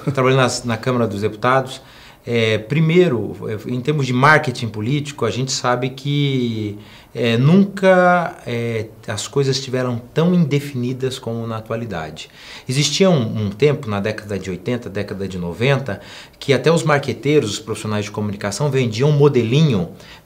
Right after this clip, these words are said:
Speaker 2: pra todos os estados. Era o mesmo modelinho que ia dar certo, que ia eleger as pessoas. Então era modelinho em São Paulo, modelinho no Rio, modelinho em Mato Grosso do Sul.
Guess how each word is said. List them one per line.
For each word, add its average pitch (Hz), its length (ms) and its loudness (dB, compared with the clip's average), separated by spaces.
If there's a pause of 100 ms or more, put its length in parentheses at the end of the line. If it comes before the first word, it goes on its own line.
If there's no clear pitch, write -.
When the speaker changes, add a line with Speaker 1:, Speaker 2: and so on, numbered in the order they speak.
Speaker 2:
pra 123 320 6
todos 196 320 8
os 165 40 2
estados. 90 440 -2
Era 120 100 2
o - 20 4
mesmo 220 280 10
modelinho 190 440 6
que 196 140 0
ia 220 100 8
dar 190 140 6
certo, 165 340 0
que 185 120 0
ia 175 40 4
eleger 156 300 2
as 156 80 2
pessoas. 113 480 0
Então 107 180 -4
era 127 80 0
modelinho 120 420 2
em - 20 2
São 127 200 -2
Paulo, 143 320 4
modelinho 120 400 0
no 123 140 -2
Rio, 139 220 0
modelinho 120 460 0
em - 20 2
Mato - 240 -2
Grosso 113 180 -6
do - 60 -12
Sul. 156 260 -4